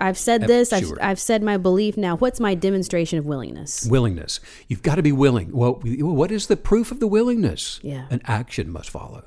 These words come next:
Speaker 1: Yeah, and, and how exciting that it can, you know, sort of be
Speaker 2: Mm.
Speaker 1: anything that you choose.
Speaker 2: Another passage from the Bible, "Faith without works is dead."
Speaker 1: Dead.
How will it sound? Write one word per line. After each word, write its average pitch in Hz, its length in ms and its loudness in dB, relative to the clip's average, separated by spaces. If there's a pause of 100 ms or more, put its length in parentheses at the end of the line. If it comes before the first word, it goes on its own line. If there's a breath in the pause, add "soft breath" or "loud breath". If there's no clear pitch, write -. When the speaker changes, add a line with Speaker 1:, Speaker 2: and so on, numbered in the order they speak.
(140)
Speaker 1:
Yeah, 208 260 -10 (100)
and, 196 140 -4
and 214 140 2
how 277 340 0 (260 loud breath)
exciting 220 640 2
that 165 180 0
it 175 80 -6
can, 175 300 -4
you 190 100 -4
know, 156 80 -4
sort 175 220 -4
of - 80 -2
be 170 120 -2
Speaker 2:
Mm. - 40 -4
Speaker 1:
anything 214 300 0
that - 80 -6
you 196 100 -6
choose. - 580 -8
Speaker 2:
Another 123 240 2
passage 139 460 -4
from 156 100 -2
the 151 60 2
Bible, 160 320 0
"Faith 196 640 2
without 147 480 2
works 180 560 -2
is 160 220 2 (200)
dead." 170 560 -2
Speaker 1:
Dead. 104 280 -12